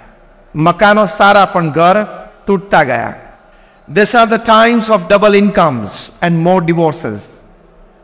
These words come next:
અત્યારે ઘરમાં આવક ડબલ થતી ગઈ, પતિ પત્ની બંને કમાતા થયા અને છૂટાછેડાના દર પણ વધતા ગયા. "These are the times of high rise buildings and low rise characters."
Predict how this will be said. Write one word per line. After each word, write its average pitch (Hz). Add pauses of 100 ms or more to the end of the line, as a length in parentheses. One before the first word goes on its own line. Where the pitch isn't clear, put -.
અત્યારે 190
ઘરમાં 185
આવક 185
ડબલ 196
થતી 170
ગઈ, 131
પતિ 175
પત્ની 190
બંને 185
કમાતા 175
થયા 123 (960)
અને 160
છૂટાછેડાના 190
દર 175
પણ 196 (920)
વધતા 165
ગયા. 107 (880)
"These 196
are 226
the 220
times 220
of 220 (180)
high 196
rise 202
buildings 202
and 185
low 180
rise 180
characters." 170